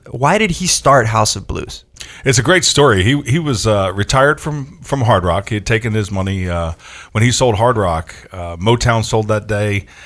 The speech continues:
Speaker 2: Hard Rock sold that day, and then there was a building in Dallas where I was living at the time. The building sold for a hundred seven million. Hard Rock
Speaker 1: Oh.
Speaker 2: Cafe sold for about, mm, eighty-six million, and then Motown sold for sixty-six million.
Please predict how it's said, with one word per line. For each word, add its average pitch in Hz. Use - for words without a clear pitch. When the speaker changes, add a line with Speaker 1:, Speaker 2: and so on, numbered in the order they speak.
Speaker 2:
Hard 117
Rock 110
sold 113
that 104
day, 101
and 95
then 95
there 95
was 90
a 90
building 98
in 90
Dallas 90
where 85
I 87
was 87
living 98
at 78
the 80
time. 87
The 85
building 117
sold 101
for 95
a -
hundred 104
seven 95
million. 92
Hard 110
Rock 107
Speaker 1:
Oh. 104
Speaker 2:
Cafe 101
sold 92
for 98
about, 85
mm, 95
eighty-six 101
million, 90
and 95
then 90
Motown 98
sold 90
for 90
sixty-six -
million. 73